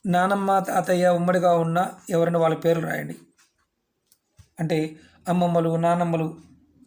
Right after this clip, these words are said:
ఆ తర్వాత మీ ఇంట్లో ఎంతమంది ఉంటారో అంతమంది పేర్లు రాసిన తర్వాత కింద ఈ నెంబర్లు రాయండి. నెంబర్ వచ్చేసి పద్దెనిమిది, పద్నాలుగు, ముప్పై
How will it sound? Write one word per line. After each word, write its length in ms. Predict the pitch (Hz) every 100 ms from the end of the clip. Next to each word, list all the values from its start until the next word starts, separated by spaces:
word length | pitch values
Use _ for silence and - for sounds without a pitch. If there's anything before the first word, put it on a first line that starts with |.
| _ -
ఆ 80 | 175
తర్వాత 420 | 170 196 226 190 165 - _ 208
మీ 120 | 214
ఇంట్లో 340 | 214 208 254
ఎంతమంది 360 | 202 190 196 185
ఉంటారో 200 | 180 180
అంతమంది 280 | 170 170 165
పేర్లు 300 | 165 160 160
రాసిన 260 | 160 156
తర్వాత 320 | 156 156 151 214 - - - _ -
కింద 220 | 247 247 233 202 226 -
ఈ 140 | 190 170
నెంబర్లు 420 | 156 170 190 160
రాయండి. 440 | 151 147 143 - _ _ _ 165
నెంబర్ 340 | 160 165 180
వచ్చేసి 500 | 170 165 160 208 - _ _ _ _ _ _ _ _ _ -
పద్దెనిమిది, 680 | 151 139 156 151 151 175 - _ _ _ _ _ _ _ _ _ _ _ _ -
పద్నాలుగు, 760 | 147 135 151 143 139 156 - - _ _ _ _ _ _ _ _ _ _ _ _ _ _ _ _ _ -
ముప్పై 560 | 156 160 170 170 -